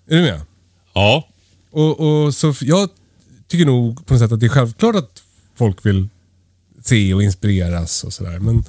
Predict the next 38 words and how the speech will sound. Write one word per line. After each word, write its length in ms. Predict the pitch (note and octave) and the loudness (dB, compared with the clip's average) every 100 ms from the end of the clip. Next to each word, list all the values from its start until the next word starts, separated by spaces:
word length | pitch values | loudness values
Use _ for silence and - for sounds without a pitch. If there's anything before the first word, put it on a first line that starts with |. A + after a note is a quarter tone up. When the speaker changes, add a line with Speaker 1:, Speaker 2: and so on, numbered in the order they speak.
| - | -2
Speaker 1:
det 140 | D#3 | 0
var 80 | F3+ | 2
jätte-, 360 | F#3 E3 D#3 F3 | 0 -2 -2 0
eh, 100 | D#3+ | 0
det 120 | D3+ F3 | 0 0
var 60 | |
jättebra 300 | F#3 E3 E3 | 0 0 0
att 60 | E3 | 2
tänka 400 | F3+ D#3+ - G#3+ | 2 2 0 -2
så, 300 | - A2+ G#2 | 0 0 -2
att, 260 | G2 - A#2 | -4 -6 -4
eh, 240 | A2 G#2+ G#2 | 0 0 -2
alltså 180 | A#2 - | -4 -2
att 220 | A2+ - | -2 -4
man 280 | A2 B2 B2 | -10 -4 -2
var 80 | A#2+ | 0
tacksam 400 | C3+ - F#3+ D3 | -2 0 0 0
för 320 | A#2+ G2+ G2 | 0 0 0
att, 300 | F2+ - - A#2 - - | -2 -4 -14 -20 -18 -12
att 140 | G#2+ _ - _ _ _ | -12 _ -20 _ _ _
man 140 | A#2 G#2+ | -4 0
får 160 | G3+ | 0
dela 160 | E3 G2 | 0 0
med 200 | C#3+ C#3+ | 0 -2
sig. 160 | F2 - _ - - - | -4 -12 _ -20 -16 -2
Speaker 2:
Ja, 260 | G2+ C3+ D3+ | 2 4 4
man 140 | D#3+ | 2
ska 180 | - F3+ | 2 0
inte 200 | D3 E3 | 2 4
missa 440 | F#3 G3 - D3 | 4 4 2 2
en 140 | F3 D#3 | 2 2
chans 480 | D#3+ A#2+ F2+ E2+ | 2 2 2 0
att 100 | A2 | 0
vara 100 | G2+ | 2
tacksam 640 | A2 - A#2 - - C3+ A2 | 0 -2 -4 -6 -6 -2 2
här 180 | F2 | 2
i 60 | E2 | 0
livet. 440 | D#2 C#2+ B1+ C#2 | 0 -2 -4 -6